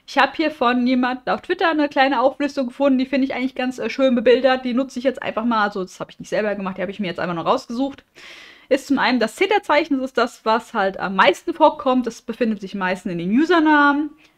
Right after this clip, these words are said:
Ist halt einfach so eine Whistleblower, um zu zeigen, ich bin da auch mindestens Ally oder halt, äh, ausführend. Dann gibt's den Stern, meistens in Verbindung mit einer Pride Flag. Da kommen wir gleich noch zu, da habe ich ein paar Bildchen für euch.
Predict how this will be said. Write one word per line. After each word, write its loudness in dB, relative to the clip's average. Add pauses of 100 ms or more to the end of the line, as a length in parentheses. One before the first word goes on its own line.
(260)
Ist -6
halt 0
einfach 0
so -6
eine -4
Whistleblower, 2
um -2
zu -12
zeigen, -4
ich -8
bin -2
da -2
auch -6 (180)
mindestens 2
Ally 4
oder -6
halt, -4
äh, 0
ausführend. 0 (720)
Dann -4
gibt's -6
den -2
Stern, 2
meistens 4
in 2
Verbindung 2
mit 0
einer -2
Pride 2
Flag. 2
Da -2
kommen -2
wir -4
gleich -2
noch -8
zu, -4
da 2
habe 2
ich -2
ein 2
paar 2
Bildchen -2
für -2
euch. 0